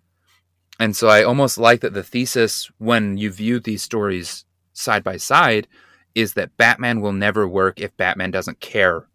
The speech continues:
about the people he's saving, if he doesn't care about the situation and put his whole heart into it. And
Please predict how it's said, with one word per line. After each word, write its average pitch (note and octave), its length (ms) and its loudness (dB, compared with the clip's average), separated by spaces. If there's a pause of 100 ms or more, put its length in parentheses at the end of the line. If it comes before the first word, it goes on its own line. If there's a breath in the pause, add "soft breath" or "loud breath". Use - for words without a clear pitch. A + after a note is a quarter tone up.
(560)
about F#2 280 -6
the F#2+ 60 -18
people F2 300 -16
he's - 200 -20
saving, - 400 -18 (200)
if - 100 -20
he G2 100 -8
doesn't F#2+ 240 -2
care F#2 440 0
about E2+ 520 -8
the G2+ 140 -10
situation F#2+ 640 -10
and G2 100 -16
put G2 120 -6
his D#2 100 -10
whole F2+ 200 -8
heart G#2 260 -8
into G#2 280 -18
it. - 140 -14 (1400)
And F2 720 -4